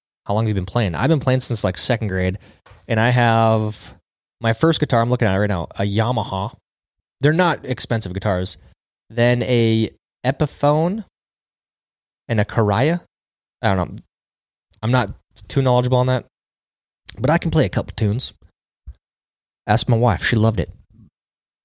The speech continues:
She loved it when we first started dating. I think she still loves it. Uh, a couple more here, and then we gotta get going. We got lots of work to do today.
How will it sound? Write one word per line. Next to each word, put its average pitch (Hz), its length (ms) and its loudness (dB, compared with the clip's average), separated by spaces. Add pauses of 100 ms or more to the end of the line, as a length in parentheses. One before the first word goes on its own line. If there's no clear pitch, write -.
She - 200 0
loved 135 260 4
it 92 60 0
when 87 100 -2
we 92 80 0
first - 220 0
started 87 180 -2
dating. 85 300 -4 (480)
I 98 60 -2
think 104 120 0
she - 80 -4
still 92 160 0
loves 76 180 -2
it. - 140 -10 (2000)
Uh, 170 440 6
a - 60 -6
couple 170 220 2
more 131 220 6
here, 123 200 6
and 123 80 4
then 131 80 4
we 131 60 4
gotta 110 220 2
get 98 140 0
going. 78 280 0 (1120)
We 127 100 -4
got 113 80 2
lots 92 180 0
of 87 60 -6
work 82 140 -8
to 80 60 -4
do 80 100 -2
today. 78 240 -4